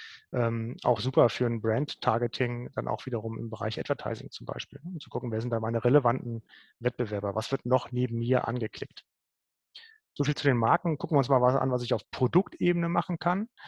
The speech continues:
Ähm, alles, wie gesagt, mit dem gleichen Datenset. Ich kann zum Beispiel schauen, ja, welche Asen taucht dann am häufigsten auf, ja, innerhalb einer Woche, im gesamten Zeitraum. Und dann sieht man halt auch hier sehr schön, wie stark halt auch dieser Amazon-Gutschein ist oder diese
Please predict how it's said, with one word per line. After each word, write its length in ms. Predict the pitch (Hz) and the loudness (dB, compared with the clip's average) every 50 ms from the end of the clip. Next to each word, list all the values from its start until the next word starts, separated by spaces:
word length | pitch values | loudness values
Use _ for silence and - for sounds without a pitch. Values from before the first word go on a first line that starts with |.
| - - - - - _ _ _ - | -20 -20 -20 -20 -20 _ _ _ 2
Ähm, 480 | 143 135 135 135 139 139 139 143 151 - _ _ | 4 4 4 4 4 2 2 0 -2 -6 _ _
alles, 260 | - 135 139 175 156 - | 2 2 4 4 2 2
wie 60 | 160 | 0
gesagt, 180 | 151 147 - | 0 0 0
mit 60 | - 139 | 0 0
dem 140 | 139 135 | 0 2
gleichen 420 | 127 127 120 127 120 123 113 110 - | 2 2 2 2 2 0 -4 -2 2
Datenset. 580 | - 123 156 - - 170 151 - - 156 - | 2 2 2 2 0 -4 0 2 2 2 2
Ich 120 | - 123 - | 0 -2 -2
kann 160 | - 131 127 | 0 0 0
zum 80 | 131 135 | 0 0
Beispiel 180 | 123 120 123 | 0 0 0
schauen, 420 | 117 - - 127 131 139 135 127 120 | 0 0 2 2 2 2 0 0 0
ja, 140 | 120 113 104 | -2 0 2
welche 280 | 117 123 - 147 - | 2 2 2 2 2
Asen 340 | 120 117 131 143 147 147 - | 6 6 6 6 4 2 0
taucht 300 | - - 139 127 - - | 2 2 2 2 2 0
dann 80 | 147 139 | 0 0
am 120 | 135 131 | 0 0
häufigsten 440 | 120 123 139 - 147 127 - - 139 | 0 0 0 0 -2 -6 -6 -4 0
auf, 340 | 135 175 185 160 - - - _ _ - | 4 6 6 4 4 0 -10 _ _ -2
ja, 160 | 135 160 160 | 0 0 0
innerhalb 480 | - - 143 143 131 107 123 131 - | 0 0 2 2 4 4 4 2 2
einer 260 | - 127 135 131 123 123 | 2 2 2 2 4 4
Woche, 380 | 156 - 160 147 143 147 151 - - - - - - _ | 4 4 6 6 6 4 2 0 -8 -20 -20 -20 -10 _
im 180 | - 147 131 120 | -2 0 2 2
gesamten 360 | 120 117 120 - 135 120 113 | 4 4 4 2 0 -4 0
Zeitraum. 560 | - - 156 165 - - - 135 135 139 139 | 2 4 4 4 2 0 0 0 0 0 0
Und 80 | 143 - _ - - - - - _ - | -2 -6 _ -16 -20 -20 -20 -16 _ -6
dann 100 | 117 107 | -6 -6
sieht 140 | - - | -4 -2
man 100 | - 131 | 0 2
halt 140 | 117 117 117 | 2 2 2
auch 100 | - 98 | 0 0
hier 140 | 113 117 113 | 0 0 2
sehr 160 | 110 117 110 | 2 0 0
schön, 200 | - - 123 117 | 0 -2 -2 -2
wie 60 | 113 | -2
stark 340 | 110 - - 117 113 127 - | -2 0 2 2 2 2 2
halt 140 | 123 113 - | 0 -2 -2
auch 80 | 113 110 | -4 -6
dieser 200 | - 113 120 131 | -4 -4 -2 2
Amazon-Gutschein 720 | 147 160 139 131 131 123 127 135 - - 123 110 117 120 | 2 4 4 4 2 0 -2 -2 0 0 0 0 0 -2
ist 260 | - 120 117 - - | -2 -4 -4 -4 -6
oder 140 | - 117 107 | -6 -4 -4
diese 320 | 107 104 110 110 107 110 | -4 -4 -4 -4 -4 -6